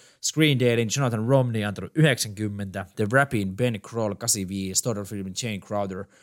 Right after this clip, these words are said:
ja Telegraphin Robbie Collins sekä Hollywood Reporterin Leslie Felperin antanut kaikki kahdeksankymmentä. Sitten on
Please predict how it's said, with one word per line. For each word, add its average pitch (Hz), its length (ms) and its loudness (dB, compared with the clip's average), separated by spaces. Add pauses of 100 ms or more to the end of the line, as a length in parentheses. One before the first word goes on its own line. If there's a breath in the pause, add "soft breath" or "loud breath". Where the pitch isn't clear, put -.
(380 soft breath)
ja 92 720 -2
Telegraphin 107 540 -2
Robbie 127 280 4
Collins 104 520 -2
sekä 92 200 -4
Hollywood 107 340 -2
Reporterin 101 540 -4
Leslie 131 320 0
Felperin 101 560 -4
antanut 95 240 -14
kaikki - 280 -12
kahdeksankymmentä. 101 920 -4
Sitten 113 340 -2
on 98 180 -12